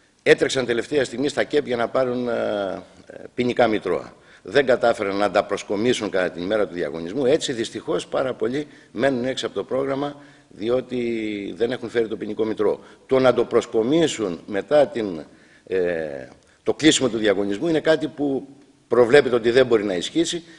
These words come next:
Έτσι, λοιπόν, εφιστώ την προσοχή των υποψηφίων επενδυτών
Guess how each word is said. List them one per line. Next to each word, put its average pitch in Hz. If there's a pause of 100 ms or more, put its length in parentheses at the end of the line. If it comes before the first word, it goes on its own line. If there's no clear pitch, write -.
(140)
Έτσι, 143
λοιπόν, 147 (220)
εφιστώ 120
την 143
προσοχή 113
των 104
υποψηφίων 107
επενδυτών 101